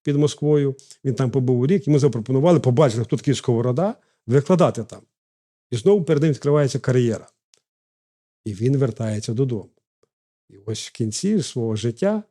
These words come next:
в останні місяці свого життя, він поїхав до свого друга Михайла Ковалинського, хутор Хотєтово Орловської губернії на той час, де йому учень каже прямо: що: «Вчителю, ти вже с-,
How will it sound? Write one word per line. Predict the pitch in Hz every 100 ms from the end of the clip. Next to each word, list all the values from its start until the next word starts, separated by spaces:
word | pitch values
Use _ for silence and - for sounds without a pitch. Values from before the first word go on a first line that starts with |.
| _ _ _ _ _ _ _
в | _ 104
останні | - - 123 113
місяці | 110 110 117 143
свого | 131 151
життя, | 160 214 262
він | 147
поїхав | 147 135 131
до | 123
свого | - 135
друга | 123 131
Михайла | 123 113 135 127
Ковалинського, | 170 190 247 208 - 165 147 - - _
хутор | - 147 131
Хотєтово | - 127 139 120 120 113 -
Орловської | 127 123 110 - 113
губернії | 127 214 208 175 170 165
на | 143
той | 143 151
час, | 131 147 135 - _ _ _ _ _
де | 127 160
йому | 196 208
учень | 196 190
каже | - 180 170
прямо: | - 170 117 110
що: | 95 113 101 101 _
«Вчителю, | _ 208 139 117 110 110 _ -
ти |
вже | 226 170
с-, | 135 -